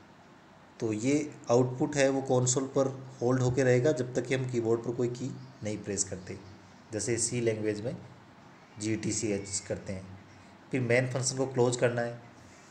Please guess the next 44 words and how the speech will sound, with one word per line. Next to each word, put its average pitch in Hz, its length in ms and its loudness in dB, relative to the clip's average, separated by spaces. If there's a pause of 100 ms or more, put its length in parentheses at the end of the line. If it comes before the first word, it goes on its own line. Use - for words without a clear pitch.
(140)
तो 113 260 4
normally 110 480 0
पहले 113 220 2
जो 117 140 2
हमने 117 120 -2
language 107 380 -4
पढ़ी 107 200 -2
सी, 107 260 -2
सी 107 180 -4
प्लस 104 180 -4
प्लस, 107 160 -6
Java, 101 200 2
उनमें 104 280 -2
curly 113 240 0
braces 117 320 0
होते 104 220 -2
हैं, 101 80 -10 (380)
यहाँ 101 80 0
पर 113 80 -2
कर्ली 117 240 0
braces 123 300 0
में 120 100 -4
नहीं 113 160 -6
है। 113 100 -10 (560)
And 120 220 2
सब 127 240 0
कर 120 100 4
देंगे, 110 260 -2 (240)
module 110 300 2
को 127 100 4
ऐड 123 200 4
करना 123 160 2
है 123 80 2
तो 120 100 0
वहाँ 101 160 0
पर 113 100 -2
भी 120 60 2
ब्रैकेट 113 400 -4
नहीं 120 140 -4
है, 127 220 -2
and 101 120 -4
module 98 300 -4
कर 101 80 -4
देंगे। 87 240 -10